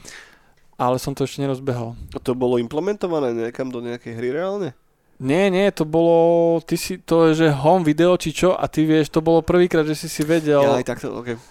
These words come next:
Speaker 1: že natáčať z hry zvuky, videá, takže čo si spravil.
Speaker 2: Jasné.
Speaker 1: Ešte predtým, ako existovali vôbec screenshoty a tak.
Speaker 2: Jasné, jasné.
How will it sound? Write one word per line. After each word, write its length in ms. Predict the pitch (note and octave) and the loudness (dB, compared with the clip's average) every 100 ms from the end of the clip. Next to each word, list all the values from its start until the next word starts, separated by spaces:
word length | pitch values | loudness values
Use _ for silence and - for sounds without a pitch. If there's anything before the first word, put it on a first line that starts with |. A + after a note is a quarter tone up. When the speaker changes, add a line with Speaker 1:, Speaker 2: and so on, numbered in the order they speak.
| _ - | _ -4
Speaker 1:
že 200 | C3+ C#3 | 0 2
natáčať 800 | D3+ D#3 F3 D#3+ D3 C3+ B2+ - | 2 4 2 4 2 2 2 -4
z 140 | C3 | -4
hry 240 | C#3 D3+ D3+ C3 | 0 2 2 0
zvuky, 680 | - C3+ C#3 C#3+ C#3+ C3+ C3+ C3 | -10 -6 -6 -4 -4 -2 -2 -4
videá, 540 | C3 C3+ C#3 C3+ B2 | -4 0 0 0 -2
takže 240 | C3 B2+ B2+ | -4 -6 -8
čo 140 | - | -12
si 160 | - - | -14 -12
spravil. 400 | C3+ C3 B2+ B2+ | -8 -6 -8 -8
Speaker 2:
Jasné. 560 | A2 A#2+ - A2 A2+ _ | -8 -8 -10 -12 -14 _
Speaker 1:
Ešte 320 | - B2 - | -8 -6 -6
predtým, 400 | C3+ C3+ C3+ C3+ B2+ | 0 0 0 -2 -4
ako 260 | B2 C3+ C3 | -4 -4 -4
existovali 600 | B2 B2 - B2+ B2+ B2 | -4 -8 -8 -4 -4 -4
vôbec 240 | B2+ C3 | -6 -8
screenshoty 560 | - - C3 B2 C3 B2 | -10 -8 -8 -6 -8 -8
a 80 | A#2+ | -10
tak. 240 | B2 - | -12 -14
Speaker 2:
Jasné, 560 | B2+ G#2 - - A#2 C#3 _ | -18 -16 -16 -18 -20 -20 _
jasné. 440 | A#2+ - - A#2+ | -20 -20 -20 -20